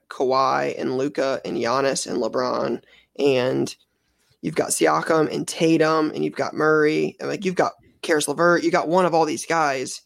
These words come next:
Well, only one guy can really win, you know, one team's gonna win. So that's the other thing is that, like, if you're expecting Luka and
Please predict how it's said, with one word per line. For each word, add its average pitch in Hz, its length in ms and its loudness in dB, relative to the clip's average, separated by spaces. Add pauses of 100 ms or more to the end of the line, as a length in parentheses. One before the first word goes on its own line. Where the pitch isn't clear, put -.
(380)
Well, 190 120 6
only 277 160 4
one 160 380 4 (320)
guy 156 280 2
can 147 180 -8
really 147 200 0
win, 143 340 -2 (140)
you 160 100 -6
know, 113 180 -8 (120)
one 160 240 -4
team's 165 380 2
gonna 135 220 -4
win. 147 360 0 (260)
So 196 120 0
that's 196 140 2
the 170 80 6
other 185 100 8
thing 156 220 2
is 151 120 -2
that, 156 140 -2
like, 147 160 -10
if 180 60 -16
you're 196 140 6
expecting 165 560 0
Luka 160 520 0 (500)
and 156 220 -2